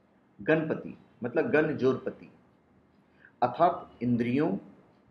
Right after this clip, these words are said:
और स्वयं पर नियंत्रण करने वाला, क्योंकि इंद्रियों पर काबू करके अपनी मस्तिष्क की अप्रतिम क्षमता से रूबरू हुआ जा सकता है। जितेंद्र का भी कमोवेश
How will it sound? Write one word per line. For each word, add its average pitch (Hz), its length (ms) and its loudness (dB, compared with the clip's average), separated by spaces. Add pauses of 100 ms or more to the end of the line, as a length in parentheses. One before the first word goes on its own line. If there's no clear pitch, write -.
(300)
और 135 180 8
स्वयं 180 320 -2
पर 156 140 -2
नियंत्रण 127 420 -2
करने 92 240 -6
वाला, - 260 -12 (1300)
क्योंकि 185 220 0
इंद्रियों 147 560 2
पर 233 160 4
काबू 127 320 2 (260)
करके 165 360 2 (120)
अपनी 151 240 -2
मस्तिष्क 139 560 -2
की 214 220 -8
अप्रतिम 160 600 2
क्षमता 147 420 0
से 165 140 -2
रूबरू 143 320 6
हुआ 135 220 6
जा 107 140 2
सकता - 320 -12
है। - 180 -16 (1800)
जितेंद्र 214 420 6
का 226 80 6
भी 208 120 2
कमोवेश 180 520 6